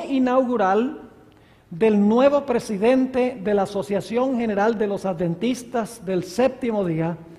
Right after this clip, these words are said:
el pastor Ted Wilson. Yo tuve el privilegio de estar presente allí y a medida que escuchaba su sermón, me salían lágrimas de los ojos. Al ver cómo llamaba a la iglesia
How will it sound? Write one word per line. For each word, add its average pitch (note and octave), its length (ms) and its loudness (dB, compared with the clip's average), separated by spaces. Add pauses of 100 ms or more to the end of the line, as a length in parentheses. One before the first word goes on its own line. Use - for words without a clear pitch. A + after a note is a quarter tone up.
(480)
el G3 200 -2
pastor F#3+ 560 -4
Ted F3+ 220 -2
Wilson. - 640 -2 (1000)
Yo A3 120 -2
tuve D#4 220 4
el D4+ 80 4
privilegio C4 520 2
de A3 80 0
estar A3+ 300 -2
presente A3+ 500 -2
allí F#3 280 0
y G3+ 160 -2
a G3+ 80 0
medida C4 360 0
que D4+ 100 0
escuchaba A#3+ 540 0
su B3 160 -8
sermón, G3+ 560 0 (640)
me G#3 160 -4
salían A#3+ 460 4
lágrimas D4 480 2
de A3 80 0
los G#3 220 -4
ojos. - 580 -10 (720)
Al A3 140 2
ver C#4 440 6
cómo E4+ 380 4
llamaba C4+ 640 2
a A3+ 180 -4
la G#3 140 2
iglesia B3 680 2